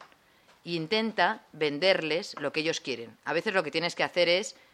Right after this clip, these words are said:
usarlo solo como instrumento de ventas, quiero decir que convertir esa historia que tú llevas en, o intentar convencerle de que aquello que tú tienes es exactamente lo que él precisa. Por otro lado, a veces lo que tienes que hacer es incluso meterte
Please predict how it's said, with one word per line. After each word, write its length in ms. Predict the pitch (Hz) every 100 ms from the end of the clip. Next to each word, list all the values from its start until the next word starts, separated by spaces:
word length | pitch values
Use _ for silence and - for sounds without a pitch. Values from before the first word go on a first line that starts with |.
| _ -
usarlo 360 | 156 156 170
solo 200 | 160 180
como 140 | 175 156
instrumento 420 | 131 151 143 143
de 100 | 139
ventas, 380 | 175 226 151 -
quiero 200 | 143 135
decir 260 | 127 151
que 260 | 135 143 131 - _ _ _ -
convertir 680 | 151 147 147 - 202 160 -
esa 180 | 123 135
historia 420 | - 165 147 131
que 100 | 131
tú 100 | 151
llevas 540 | 160 151 151 202 - - - - _ _ _
en, 440 | 147 156 151 156 - _ _ _ _
o 200 | 139 139
intentar 460 | 143 143 151 190 190
convencerle 540 | 202 170 160 185 175
de 80 | 160
que 80 | 135
aquello 240 | 170 170
que 100 | 165
tú 100 | 160
tienes 400 | 147 170 170 170
es 100 | 170
exactamente 540 | 151 185 175 151 151 143
lo 100 | 127
que 80 |
él 60 | 131
precisa. 480 | 123 123 110 - 101 _ - - _ - - _ -
Por 140 | 147
otro 220 | 151 175 180
lado, 440 | 185 190 196 226 - _
a 100 | -
veces 260 | 147 156 175
lo 100 | 170
que 80 | 151
tienes 260 | 156 156
que 80 | 165
hacer 160 | 147 165
es 140 | 156
incluso 420 | 143 160 165 160
meterte 640 | 135 127 151 151 135 113